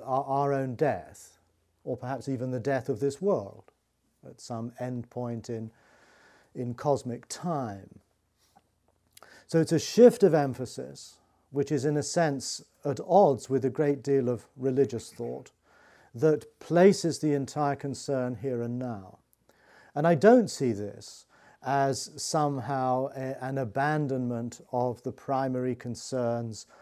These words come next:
of, uh, of human, uh, value, whether that be religious or philosophical, that the entirety of one's practice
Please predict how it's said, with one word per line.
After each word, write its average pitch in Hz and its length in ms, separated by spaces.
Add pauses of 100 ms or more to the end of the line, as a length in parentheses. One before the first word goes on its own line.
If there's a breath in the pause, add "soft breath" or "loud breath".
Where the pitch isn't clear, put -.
(180 soft breath)
of, 123 420 (280)
uh, 117 340 (140)
of 117 160
human, 123 520 (380)
uh, 113 120
value, 151 540 (720)
whether 113 280
that 104 320
be 117 280
religious 123 800
or 101 240
philosophical, 120 1040 (560 soft breath)
that 139 380
the 143 160
entirety 147 800
of 123 200
one's 123 340
practice - 880